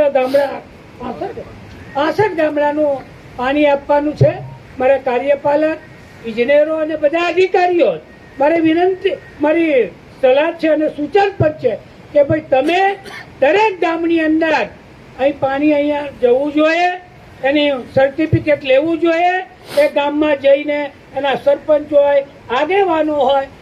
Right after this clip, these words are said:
એને મળીને પાણી મળે છે કે તે, એ પ્રકારનું સર્ટિફિકેટ લઈ અને આ કમિટીને તમે,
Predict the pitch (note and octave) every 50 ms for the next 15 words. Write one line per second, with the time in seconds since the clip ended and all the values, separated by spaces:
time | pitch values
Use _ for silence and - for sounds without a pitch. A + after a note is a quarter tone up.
0 | - - - - A#3+ C4+ C#4 C#4 C#4 C4+ B3+ B3 B3+ C#4+ D#4 D#4 D4+ D4+ D4 C#4+
1 | - C#4 C4+ C4+ C#4+ C#4 C#4 B3 A3 G3+ G#3 C4 F4+ G#4 G#4 - - D#4+ D#4 D#4
2 | D#4 C#4+ C4+ - - C4 C4 C4 - - - - - - - C4 D4+ D#4+ - D#4
3 | C#4+ C4+ - C#4+ C#4 C#4 C#4+ C4+ - - C4+ A#3+ A#3+ A#3+ - C#4 C#4 - - -
4 | - C#4 C4+ - B3+ A#3 C4 E4 G4 G#4 F4+ - - - - - - - A#3+ C4
5 | B3+ B3 A3+ - - A#3+ A#3+ C4+ C4 A#3+ - C4+ C4 C4+ C4 C4 B3 B3 - B3+
6 | A#3+ B3+ B3 B3